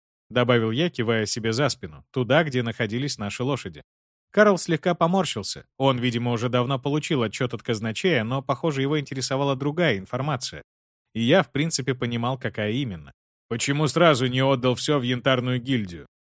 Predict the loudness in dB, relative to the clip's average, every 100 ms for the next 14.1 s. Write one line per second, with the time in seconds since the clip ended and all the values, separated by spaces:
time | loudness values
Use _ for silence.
0 | _ -16 -6 -4 -2 -4 -4 -2 -4 -6
1 | _ _ _ -4 0 0 0 2 2 0
2 | 2 0 2 0 0 0 -2 -2 -2 -2
3 | 0 0 -2 -4 -12 -20 _ _ 0 2
4 | 4 4 2 4 4 4 2 0 -2 -2
5 | 0 0 2 0 0 0 0 0 0 0
6 | -2 -4 -4 -4 -4 -2 0 -2 -2 -4
7 | -2 -2 -2 0 0 0 0 0 0 -2
8 | -2 -8 _ _ _ 0 2 2 -2 -6
9 | -4 -4 -4 -6 -12 _ _ _ -4 0
10 | 0 0 -2 -2 2 2 2 0 0 -2
11 | -4 -2 -2 -2 -2 0 0 0 2 0
12 | 0 -6 -2 0 0 -4 -4 -2 0 2
13 | 0 -2 -4 -2 -2 0 0 -2 0 0